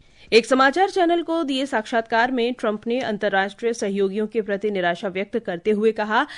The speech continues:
कि उन्हें आगे बढ़कर महत्वपूर्ण जल डमरू मध्य मार्ग की सुरक्षा के लिए अधिक जिम्मेदारी लेनी चाहिए। उन्होंने संघर्ष में ब्रिटेन जैसे देशों से अपेक्षित सैन्य सहयोग न मिलने की बात भी कही।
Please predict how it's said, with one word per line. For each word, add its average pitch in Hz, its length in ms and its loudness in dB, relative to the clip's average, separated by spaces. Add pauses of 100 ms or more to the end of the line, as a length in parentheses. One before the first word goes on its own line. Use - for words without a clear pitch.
(300)
कि 247 60 -2
उन्हें 233 280 4
आगे 202 360 2
बढ़कर 220 460 2
महत्वपूर्ण 214 760 0
जल 226 300 2
डमरू 190 340 0
मध्य 190 320 -2
मार्ग 196 360 -2
की 240 160 -4
सुरक्षा 190 440 -2
के 240 160 -2
लिए 247 220 0
अधिक 226 460 -2
जिम्मेदारी 196 800 -2
लेनी 202 320 0
चाहिए। 190 460 -2 (300)
उन्होंने 208 300 2
संघर्ष 190 580 0
में 226 220 -2
ब्रिटेन 220 400 -2
जैसे 190 280 -2
देशों 180 360 -2
से 277 260 -2 (280)
अपेक्षित 262 640 -2
सैन्य 220 540 -2
सहयोग 196 500 -2
न 190 260 -2
मिलने 175 300 -4
की 240 180 -8
बात 170 380 -4
भी 185 200 -6
कही। 208 360 -2